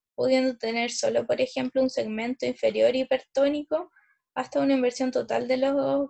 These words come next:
gradientes en la que las ondas contráctiles se inician y son más intensas en la zona inferior del útero, propagándose de forma ascendente. La incoordinación de primer grado se debe a la acción de diferentes marcapasos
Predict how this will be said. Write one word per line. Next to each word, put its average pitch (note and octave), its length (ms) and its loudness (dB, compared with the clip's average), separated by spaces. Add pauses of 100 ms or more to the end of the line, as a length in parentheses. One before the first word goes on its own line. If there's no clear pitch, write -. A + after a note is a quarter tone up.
gradientes C4 720 0
en C4 80 2
la A#3+ 120 0
que A#3 100 -6
las A3+ 140 -4
ondas B3 320 -4
contráctiles A#3+ 680 -2
se A#3 80 -6
inician B3 520 0
y C4 80 2
son A3 220 -4
más A3+ 160 -6
intensas A3 640 -8
en A#3+ 140 -4
la A3 100 -8
zona A3+ 240 -10
inferior A3+ 540 -6
del C4 180 2
útero, C#4+ 360 -2 (600)
propagándose A#2+ 640 0
de A3+ 120 2
forma A#3 500 -2
ascendente. - 680 -8 (1500)
La G#3 120 2
incoordinación B3 760 0
de C4 100 6
primer C4 360 2
grado A3 400 0
se - 160 -2
debe A2+ 160 4
a A#2 80 4
la A2 100 0
acción - 360 -4
de B3 100 2
diferentes A#3 680 0
marcapasos C4+ 800 -2